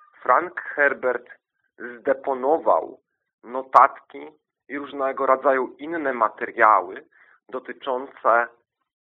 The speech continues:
kontynuacji Sześcioksięgu,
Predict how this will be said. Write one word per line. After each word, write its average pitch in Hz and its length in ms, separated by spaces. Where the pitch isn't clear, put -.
kontynuacji 147 1300
Sześcioksięgu, 139 840